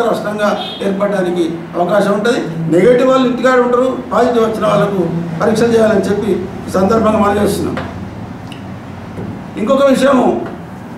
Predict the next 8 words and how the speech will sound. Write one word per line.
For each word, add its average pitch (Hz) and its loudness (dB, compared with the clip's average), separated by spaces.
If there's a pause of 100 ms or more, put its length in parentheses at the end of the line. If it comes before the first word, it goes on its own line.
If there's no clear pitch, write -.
(320)
ప్రతి 214 0 (600)
ఐదు 269 2
వందల 240 4 (140)
చొప్పున 202 0 (880)
మూడు 277 4 (120)
మాసాలు 226 2 (600)
పదిహేను 247 4
వందల 233 2